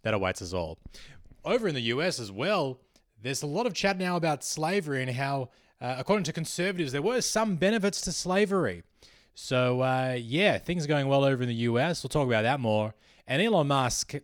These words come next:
he's done it again. He has decided to do something very strange and unexpected. He has r-, decided to rebrand Twitter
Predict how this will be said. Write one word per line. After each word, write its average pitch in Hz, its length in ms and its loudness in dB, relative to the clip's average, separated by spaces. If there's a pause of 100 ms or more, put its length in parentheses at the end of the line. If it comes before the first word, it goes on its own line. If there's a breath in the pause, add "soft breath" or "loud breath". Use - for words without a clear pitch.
he's 117 160 -4
done 170 200 2
it 202 80 0
again. 92 460 -2 (300)
He 139 260 -4
has 143 200 0
decided 127 520 -2
to 113 120 -8
do 120 540 -4
something 104 260 -8
very 135 180 -4
strange 180 520 -4
and 131 100 -6
unexpected. 117 800 -4 (560 loud breath)
He 147 220 2
has 160 240 2
r-, - 180 -10
decided 151 440 0
to 131 80 0
rebrand 147 840 0
Twitter 139 720 -2